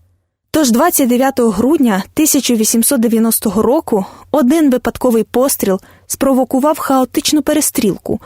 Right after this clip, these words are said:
у якій загинуло двадцять п'ять солдат і не менш ніж сто п'ятдесят три індіанці, серед яких багато жінок та дітей. Кількість земель, які належали корінним американцям, постійно зменшувалась. На територіях, куди вигнали корінне населення,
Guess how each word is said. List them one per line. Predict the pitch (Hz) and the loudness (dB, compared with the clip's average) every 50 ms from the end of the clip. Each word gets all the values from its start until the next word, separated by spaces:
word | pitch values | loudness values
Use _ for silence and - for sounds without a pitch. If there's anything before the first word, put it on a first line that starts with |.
| - - - _ _ _ _ _ | -16 -20 -20 _ _ _ _ _
у | - 233 | -2 0
якій | 220 208 196 - 269 302 320 285 | 0 0 0 0 2 2 2 2
загинуло | 240 240 240 247 240 226 214 208 202 | 2 2 2 2 2 2 2 2 0
двадцять | 196 214 233 233 - 202 196 | 0 0 -2 -2 -2 -4 -4
п'ять | - 196 185 - | -2 -2 -2 -2
солдат | - - 202 190 202 240 269 311 - - - - - _ _ _ _ _ | -2 -2 -2 0 0 0 0 0 -2 -4 -10 -20 -20 _ _ _ _ _
і | - 359 381 | 0 2 4
не | 330 277 240 | 4 4 4
менш | 220 240 254 247 - - | 2 2 2 0 0 0
ніж | 233 220 - - - | 0 0 -2 -2 -4
сто | - - - 294 320 349 | -4 -2 0 0 0 0
п'ятдесят | - - 233 208 202 202 - - 240 247 - | 0 0 0 0 -2 0 0 0 -2 -2 -2
три | - 214 202 | -2 -2 -2
індіанці, | - - 214 214 202 226 233 220 196 175 185 - - - - - - | 0 0 0 0 2 2 2 2 0 0 -2 -4 -4 -6 -8 -8 -6
серед | - - - 214 202 190 - - | -4 -2 0 0 0 0 -2 -2
яких | 196 - - 269 302 - - - - - _ _ _ | -4 -2 0 -2 -2 -2 -4 -12 -20 -20 _ _ _
багато | 196 208 202 214 196 - - | -2 0 0 0 0 0 -2
жінок | 196 - 214 202 226 277 311 - - - | -2 0 0 2 2 2 0 -2 -4 -2
та | - 311 | -2 -2
дітей. | 240 226 - - - 165 - - - _ _ _ _ _ _ _ _ _ | -2 -2 -4 -4 -4 -6 -6 -6 -10 _ _ _ _ _ _ _ _ _
Кількість | - 262 277 - 302 285 226 220 | -2 -2 0 2 0 0 2 2
земель, | 240 247 240 285 320 359 349 - - - - | 2 2 2 2 2 2 0 -2 -6 -8 -6
які | - 220 - 311 | -4 -2 0 2
належали | 302 311 320 311 285 247 - 208 202 202 196 | 2 2 2 2 2 2 0 0 0 0 0
корінним | - 247 233 233 226 233 214 - _ | 0 0 2 2 2 2 0 -2 _
американцям, | - 214 214 208 196 - 262 285 330 302 - 226 196 190 - - - - - | 0 0 2 0 0 0 0 0 0 0 0 0 -2 -2 -4 -8 -14 -18 -6
постійно | - 262 254 - - 392 339 285 | -4 -2 0 0 2 2 2 2
зменшувалась. | 240 226 226 196 180 180 - - - 185 190 - - - - - - - _ _ _ _ _ _ _ _ _ _ _ _ _ _ _ - | 2 2 2 2 0 -2 -4 -4 -4 -4 -4 -4 -4 -6 -8 -10 -12 -14 _ _ _ _ _ _ _ _ _ _ _ _ _ _ _ -4
На | 226 247 | -2 -2
територіях, | - 269 269 247 254 - 285 320 339 311 254 233 220 - | 0 0 0 0 2 2 2 2 2 2 2 0 -2 -2
куди | - 247 214 247 285 | -2 -2 0 2 2
вигнали | 247 226 233 294 302 240 233 220 202 202 | 2 2 2 2 2 2 2 2 2 0
корінне | - - 226 214 220 220 220 202 | 0 0 0 2 2 2 2 2
населення, | 196 196 - - 233 240 294 294 254 214 190 190 | 0 -2 -2 0 0 2 2 2 2 0 -2 -4